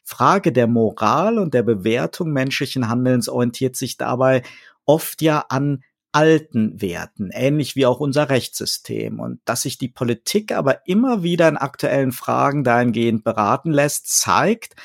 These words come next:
dass so ein etabliertes Wertesystem nicht immer glasklare Antworten gibt und manchmal halt auch in Schieflage geraten kann oder so in einen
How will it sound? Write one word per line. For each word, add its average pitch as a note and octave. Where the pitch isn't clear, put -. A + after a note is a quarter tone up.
dass B2+
so C3
ein C3
etabliertes C3
Wertesystem B2
nicht C#3+
immer B2
glasklare G#2+
Antworten A#2
gibt A2
und A#2
manchmal A2+
halt A2+
auch A#2+
in C#3+
Schieflage A2
geraten G#2
kann A#2
oder A#2
so C#3
in D3
einen D3